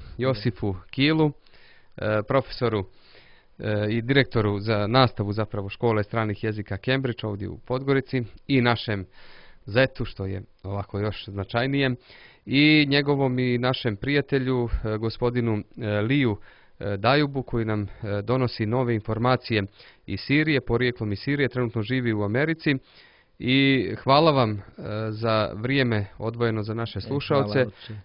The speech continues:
Speaker 1: E, hvala vam što ste, e, nam približili stanje u Siriji, e, kako je zapravo istina, a ne ono što mediji prenose,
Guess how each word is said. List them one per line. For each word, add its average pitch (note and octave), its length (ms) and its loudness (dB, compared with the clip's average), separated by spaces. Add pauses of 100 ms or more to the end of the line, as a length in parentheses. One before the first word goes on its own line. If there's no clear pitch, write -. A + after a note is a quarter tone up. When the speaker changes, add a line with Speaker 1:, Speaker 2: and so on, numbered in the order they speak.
Speaker 1:
E, A2+ 320 0
hvala C#3 320 6
vam C3 200 4
što B2+ 240 0
ste, - 200 0
e, A#2 200 4 (540)
nam A2+ 340 -2
približili A#2+ 680 0
stanje A#2+ 520 2 (520)
u G2 480 -4 (220)
Siriji, C#3+ 580 2 (480)
e, A2 260 -2 (160)
kako C#3+ 380 2
je A#2 220 4 (120)
zapravo A2+ 580 0
istina, B2 500 2
a G#2+ 40 0
ne A#2+ 160 0
ono A#2+ 220 0
što G2+ 420 -4 (140)
mediji C3+ 420 -2
prenose, C3+ 580 0